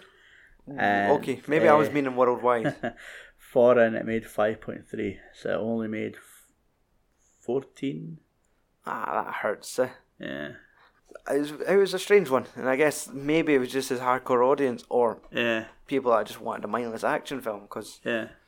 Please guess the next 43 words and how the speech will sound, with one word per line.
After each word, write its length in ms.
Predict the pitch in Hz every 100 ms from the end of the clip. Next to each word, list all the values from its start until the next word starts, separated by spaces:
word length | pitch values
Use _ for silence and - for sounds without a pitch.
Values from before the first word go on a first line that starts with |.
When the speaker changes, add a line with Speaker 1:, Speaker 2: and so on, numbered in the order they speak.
| _ _
Speaker 2:
two 160 | - 165
thousand 380 | 160 147 127 120
one, 400 | 123 143 127 - - _ _ - _ _ _ _ _ -
I 60 |
reckon 180 | 151 156
if 120 | 123
that 100 | 123 113
was 120 | 113
when 140 | 110
audiences 440 | 95 123 117 117 117
Speaker 1:
Like 120 | 98
Speaker 2:
were 80 | 113
Speaker 1:
Lord 140 | 113 113
Speaker 2:
getting 80 | 110
Speaker 1:
of 40 |
the 100 | 101 101
Rings 720 | 104 107 101 101 101 101 -
and 560 | - 90 85 85 82 85 - -
Harry 200 | 104 101
Speaker 2:
Yes. 200 | 98 -
Speaker 1:
Potter. 460 | 107 90 50 50 - - _ -
Speaker 2:
Aye, 480 | 135 127 113 101 - _
that's 320 | 131 117 -
it. 180 | 73 - -
I 120 | 123
guess 240 | 120 123
there 160 | - 127
is 140 | 127
a 80 | 120
lot 360 | 113 123 113 123
of, 100 | 117 _ _ _ _
lot 220 | 135 147
of 100 | 131
other 180 | 127 131
things. 320 | 127 127 123
You'd 220 | 131 143 135
be 100 | 156
surprised 540 | - 143 180 196 -
he 60 | 127
was 80 | 117
still 220 | 131 120
doing 200 | 117 110
films. 500 | 147 165 131 -